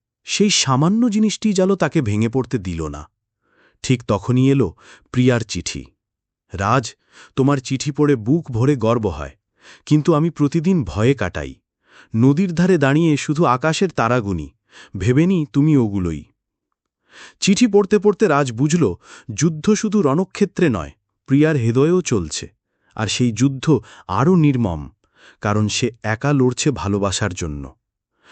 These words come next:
দিন গড়ানোর সাথে সাথে যুদ্ধ ভয়ঙ্কর হয়ে উঠছে। রাজ বুঝতে পারছিল,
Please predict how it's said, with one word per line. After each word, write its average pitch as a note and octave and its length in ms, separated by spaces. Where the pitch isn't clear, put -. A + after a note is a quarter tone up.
দিন D3 320
গড়ানোর C#3+ 380
সাথে B2+ 300
সাথে A2 380
যুদ্ধ C#3+ 380
ভয়ঙ্কর C#3 560
হয়ে A2+ 160
উঠছে। E2 420
রাজ D3+ 280
বুঝতে F3+ 320
পারছিল, E3+ 460